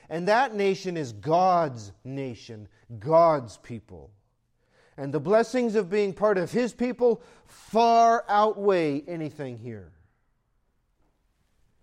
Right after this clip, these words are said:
So I want to look at a few principles in the text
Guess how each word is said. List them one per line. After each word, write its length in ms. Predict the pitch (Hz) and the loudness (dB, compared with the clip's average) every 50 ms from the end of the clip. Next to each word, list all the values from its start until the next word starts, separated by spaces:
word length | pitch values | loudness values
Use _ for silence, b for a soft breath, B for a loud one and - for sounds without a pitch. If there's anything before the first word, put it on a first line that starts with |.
| _ _ _ _ _ _ _ _ _ _ _ _ _ _ _ _ _ _ _ _ _ _ _ _ _ | _ _ _ _ _ _ _ _ _ _ _ _ _ _ _ _ _ _ _ _ _ _ _ _ _
So 120 | - - | -14 -12
I 60 | 127 127 | -12 -12
want 180 | 127 127 127 | -10 -12 -10
to 40 | 131 | -10
look 200 | 139 143 135 - | -10 -10 -10 -10
at 60 | 123 | -14
a 40 | 117 | -14
few 160 | - - 135 | -14 -14 -16
principles 520 | 127 - 143 139 120 - 123 120 120 110 123 | -14 -14 -14 -16 -14 -14 -14 -16 -14 -14 -14
in 100 | 117 110 | -16 -16
the 60 | 107 | -18
text 580 | - - - 135 113 - _ - - - _ | -18 -16 -14 -14 -14 -14 _ -20 -20 -20 _